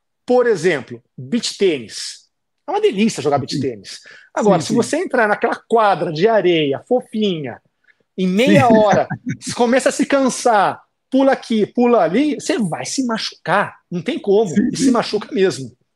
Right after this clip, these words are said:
Speaker 2: Sim,
Speaker 1: Então,
Speaker 2: sim,
Speaker 1: o que
Speaker 2: claro.
Speaker 1: acontece? A gente sempre deixa claro que tem aquela atividade mais saudável
Speaker 2: Sim.
Speaker 1: e atividade menos saudável.
Speaker 2: Uhum.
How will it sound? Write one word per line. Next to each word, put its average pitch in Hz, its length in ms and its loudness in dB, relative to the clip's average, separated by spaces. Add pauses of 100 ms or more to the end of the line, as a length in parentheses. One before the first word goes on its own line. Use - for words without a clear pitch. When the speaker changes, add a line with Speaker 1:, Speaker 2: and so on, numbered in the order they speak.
(360)
Speaker 2:
Sim, - 260 0
Speaker 1:
Então, 233 220 2
Speaker 2:
sim, 262 40 0
Speaker 1:
o - 20 -4
que - 40 -14
Speaker 2:
claro. 262 140 2
Speaker 1:
acontece? 185 560 -2 (520)
A 165 100 0
gente 214 580 -2 (360)
sempre - 340 -4 (800)
deixa 202 240 -2
claro 123 580 -2 (100)
que 185 100 -4
tem 190 160 -2
aquela 185 180 0
atividade 156 680 -2
mais 143 720 -8 (160)
saudável 131 1300 -2 (540)
Speaker 2:
Sim. 160 220 -4
Speaker 1:
e 180 80 4
atividade 190 600 -2
menos 220 1080 0 (240)
saudável. 151 560 -4 (580)
Speaker 2:
Uhum. 120 300 -6